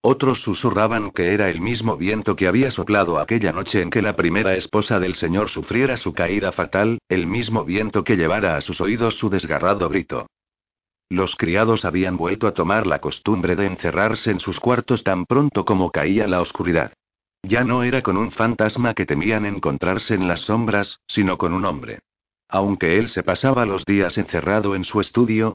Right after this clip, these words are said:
salía a vagar por los corredores desiertos a todas horas de la noche,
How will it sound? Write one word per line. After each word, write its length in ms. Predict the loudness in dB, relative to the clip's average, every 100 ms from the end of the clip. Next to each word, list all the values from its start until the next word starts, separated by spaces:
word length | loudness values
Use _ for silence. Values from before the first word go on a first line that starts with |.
| _
salía 480 | -2 0 2 2 2
a 40 |
vagar 320 | 0 0 0
por 160 | 0 2
los 160 | 0 0
corredores 520 | 2 2 2 2 2
desiertos 540 | -2 0 0 -2 0
a 80 | 2
todas 320 | 2 0 0
horas 240 | 0 0 -2
de 100 | -2
la 120 | 2
noche, 320 | 0 0